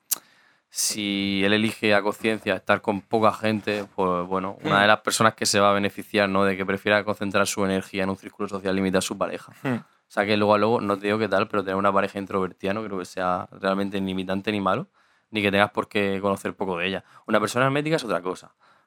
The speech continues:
Speaker 1: Porque de hecho otro rasgo, y obviamente también pasa, ¿no? De este tipo de gente que tiene doscientos conocidos,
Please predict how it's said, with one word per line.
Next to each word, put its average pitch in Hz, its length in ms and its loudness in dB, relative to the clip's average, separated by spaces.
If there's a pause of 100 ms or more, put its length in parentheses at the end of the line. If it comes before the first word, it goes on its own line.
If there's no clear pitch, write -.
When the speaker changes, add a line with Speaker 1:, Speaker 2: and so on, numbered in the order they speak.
(100)
Speaker 1:
Porque 110 220 -2
de 110 80 4
hecho 127 180 2
otro 117 180 2
rasgo, 104 480 2
y 92 180 -4
obviamente 101 420 0
también 92 240 -4
pasa, 131 300 2
¿no? 147 200 -4
De 110 120 -4
este 92 180 -8
tipo 98 240 -2
de 101 60 4
gente 110 260 -6
que 92 80 -2
tiene 104 180 -2
doscientos 98 360 -2
conocidos, 131 640 0